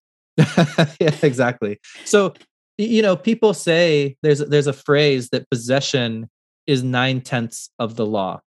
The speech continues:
And basically just means that ownership is easier to maintain if somebody has possession. So,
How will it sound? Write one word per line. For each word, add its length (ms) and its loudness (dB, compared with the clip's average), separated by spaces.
And 200 -8
basically 360 0
just 140 -6
means 240 -4
that 200 -4
ownership 480 0
is 240 -6
easier 320 0
to 140 -8
maintain 500 -6
if 120 -6
somebody 380 -6
has 240 -6
possession. 640 -10
So, 460 -4